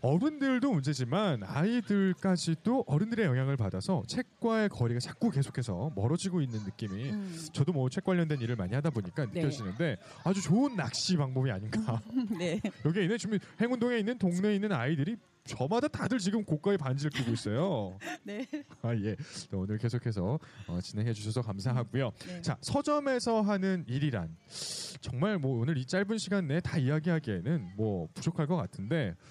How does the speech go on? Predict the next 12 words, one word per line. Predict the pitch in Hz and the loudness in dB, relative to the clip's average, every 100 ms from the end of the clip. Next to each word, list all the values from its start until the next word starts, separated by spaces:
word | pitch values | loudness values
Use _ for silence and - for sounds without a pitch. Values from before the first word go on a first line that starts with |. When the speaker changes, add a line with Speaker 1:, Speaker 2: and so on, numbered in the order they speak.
| - - - | -18 -16 -6
Speaker 1:
어, | 117 | 0
어떤 | 113 214 214 | 0 0 2
일을 | 202 | 2
하신지 | 196 175 151 | 2 0 0
잠-, | 151 120 | -2 0
짧게는 | 190 202 190 | -2 0 0
말씀을 | 101 101 120 | 0 -2 2
해주셨어요. | 196 139 113 - 107 90 139 190 185 | 2 2 0 2 0 2 0 -2 -6
Speaker 2:
네. | 170 156 | -10 -2
Speaker 1:
어, | 202 - - | -2 -2 0
나도 | 143 147 226 196 | 0 2 2 0
서점에서 | - 202 214 185 156 180 185 170 | 0 2 2 2 2 2 2 2